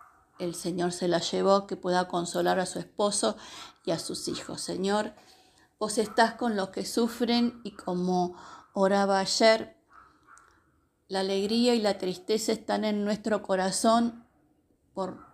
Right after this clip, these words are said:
las cosas que vos hacés, pero están en ese mismo corazón donde estás vos,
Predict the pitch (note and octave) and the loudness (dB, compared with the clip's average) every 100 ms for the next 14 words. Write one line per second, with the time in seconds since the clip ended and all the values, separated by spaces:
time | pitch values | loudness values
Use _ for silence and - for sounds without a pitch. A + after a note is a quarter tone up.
0 | _ F#3+ F#3 - G#3 G#3 G#3+ - G3 G#3 | _ -4 -4 -2 -2 0 -2 -2 0 0
1 | G#3+ G#3 - A3+ A3+ - - - - - | 0 -2 2 2 2 -4 -16 -20 -20 -20
2 | - - - _ _ G3 G3 - A3+ A#3+ | -20 -20 -20 _ _ -4 -4 0 4 4
3 | A#3 A3+ A#3 G#3+ G#3+ A3 G#3+ F#3+ F3+ F3+ | 4 0 -2 -2 0 0 0 -2 -2 -2
4 | G#3+ G#3+ G#3 F#3+ F3+ - G3 F3+ - F3 | -2 0 0 0 -4 -2 -2 -2 0 0
5 | F3+ - - | 0 -2 -4